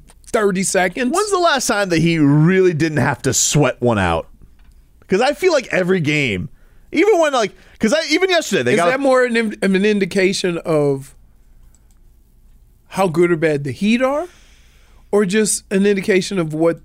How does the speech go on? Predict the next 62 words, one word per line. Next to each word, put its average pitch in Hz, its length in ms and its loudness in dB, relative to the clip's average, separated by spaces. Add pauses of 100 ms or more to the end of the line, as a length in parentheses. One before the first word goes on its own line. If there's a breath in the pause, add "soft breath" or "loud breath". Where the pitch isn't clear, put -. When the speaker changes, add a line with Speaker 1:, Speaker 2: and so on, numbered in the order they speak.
Speaker 1:
the 160 120 -4
league 160 580 -2
is 131 220 -2
now? 139 320 -16 (260)
Speaker 2:
Um, 196 680 0 (160)
I 508 480 2
don't - 120 2
know. - 260 -12
I'm 214 180 -2
just 277 200 0
wondering. 226 380 2
Like, 226 200 -2
I'm 254 100 -2
sure - 220 2
Speaker 1:
I 220 100 0
Speaker 2:
ev- - 80 -2
Speaker 1:
see 330 120 2
a 294 60 2
lot 269 220 0
of 285 60 0
blowouts 262 560 2
when 226 120 0
I 240 100 0
look 247 180 0
at 262 160 -2
the 233 60 -4
scores. 294 440 2
Speaker 2:
Yeah, 349 80 2
there's 220 140 0
a 294 40 0
lot 294 240 0
of 359 100 -4
blowouts. 302 520 0
Like, 196 180 0
somebody's 240 480 0
gonna 233 200 0
have 208 240 0
a 202 40 -2
night 185 220 0
where 165 160 2
they're 165 300 0
on 185 200 0
from 190 200 -2
three 214 500 0
and 135 220 -2
you're 170 240 4
off 165 240 2
from 117 180 -2
three, 87 360 -4 (360 soft breath)
and 139 140 0
it 139 60 -2
feels 151 260 0
like 151 100 0
that's 139 220 -2
gonna 147 120 0
go. 131 120 0
But, 127 100 -2
like, 147 160 0
I'm 190 100 -4
trying 240 220 -2
to 208 80 -2
think, 180 320 -2